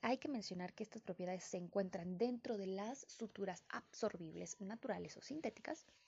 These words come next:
vamos a encontrar que estas propiedades nos van a determinar qué tan capaz es de desintegrarse en el organismo una sutura. Es decir,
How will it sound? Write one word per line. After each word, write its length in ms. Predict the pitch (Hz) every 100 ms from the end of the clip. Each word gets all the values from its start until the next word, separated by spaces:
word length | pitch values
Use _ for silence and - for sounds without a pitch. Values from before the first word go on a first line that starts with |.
| - - - - - - - -
vamos 380 | 247 349 427
a 40 | 381
encontrar 520 | 240 196 175 175 202 - _ _ _ _ _ _ _ _ _ - _ _ _
que 220 | 302 330 - _ _ _
estas 300 | 294 294 427
propiedades 760 | - 247 208 190 190 254 392 -
nos 180 | 208 220
van 140 | 269
a 40 | 311
determinar 480 | 294 208 196 220 262
qué 80 |
tan 200 | 302 311
capaz 420 | 320 285 240 294 -
es 240 | - 254 277
de 100 | 294
desintegrarse 720 | 240 220 185 185 180 185 -
en 100 | 226
el 120 | 190
organismo 480 | 185 170 175 180 196
una 320 | - 240 226
sutura. 460 | 226 233 - - - _ _ _ - - - - - _
Es 180 | 214 196
decir, 240 | 175 -